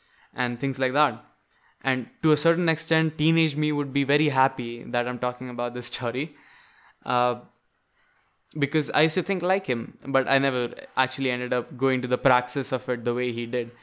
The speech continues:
And to be honest, m-, massive respect. <laughs> What am I idealizing to children? <laughs> Let's be fair. I mean, Diogenes is a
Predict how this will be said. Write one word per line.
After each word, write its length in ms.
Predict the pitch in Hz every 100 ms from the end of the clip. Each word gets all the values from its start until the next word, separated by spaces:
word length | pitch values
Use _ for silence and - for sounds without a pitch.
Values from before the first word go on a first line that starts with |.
| - _ - -
And 220 | 123 117
to 60 | 139
be 120 | 139
honest, 400 | 135 135 127 - _ - _ - -
m-, 420 | 139 131 123 135
massive 340 | 127 120 120
respect. 600 | 117 - - - - - -
<laughs> 40 | - - - _ - - _ _ _ _ _ _ _ _ _ - - - - - -
What 180 | 135 139
am 120 | 131
I 160 | 120
idealizing 560 | 110 123 123 120 123 120
to 120 | 131
children? 960 | - 117 127 127 208 170 214 - 277 - - - _ _ _ _ _
<laughs> 600 | _ - - - - -
Let's 180 | 156 151
be 120 | 160
fair. 300 | 156 131 - -
I 100 | 127
mean, 340 | 120 113 -
Diogenes 840 | 123 120 123 127 131 131 120 110 -
is 240 | 131 117
a 220 | 120 113